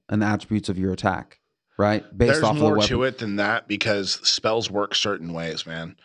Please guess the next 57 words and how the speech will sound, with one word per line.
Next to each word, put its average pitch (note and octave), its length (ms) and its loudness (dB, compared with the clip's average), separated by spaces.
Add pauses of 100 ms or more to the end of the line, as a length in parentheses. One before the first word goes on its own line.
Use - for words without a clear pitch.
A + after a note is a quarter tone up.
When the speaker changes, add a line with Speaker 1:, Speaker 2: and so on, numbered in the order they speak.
(340)
Speaker 2:
Like, G2 400 -2 (160)
like G#2+ 180 0
in G#2 140 0
WoW, G#2 360 0 (400)
like G2 160 -2
in A2 120 2
the G2+ 40 0
Warcraft G2+ 520 0 (300)
<gasps> - 280 -20
universe, C#3+ 500 0 (200)
and E3+ 100 4
I'm E3+ 80 0
not D3+ 180 2
gonna A#2 120 -4
get G#2 160 0
into G2 200 -2
that G2 160 0
right F#2+ 220 0
now. G2+ 260 0 (140)
We're B2+ 140 4
almost A#2 300 -2
two G#2 160 -2
hours G2 300 0
deep, G2+ 220 -2
but G#2 100 2
if F#2 80 -2
I G#2 120 4
start - 260 -2
talking G#2+ 260 0
about G2 140 0
how F#2+ 140 0
spells G2+ 340 0
work A#2 200 -2
in A#2+ 100 -4
WoW, B2 240 -2 (760)
we'll G#2 100 0
be G2+ 100 2
here F#2+ 120 0
for F2+ 80 -4
another F2 220 -2
two. G2 160 2
Speaker 1:
So, D#3+ 240 4
okay, B2+ 300 0
so B2+ 180 2
I'm B2 160 0
sorry. G2 400 -2
In, B2+ 180 2
in C3+ 240 2
regular C3 480 2
D B2 200 2
and A#2 160 -2
D, A#2 220 2
it's - 140 -6
like G#2+ 220 0
you A2 160 0
just A#2 220 -2
have G2+ 500 -2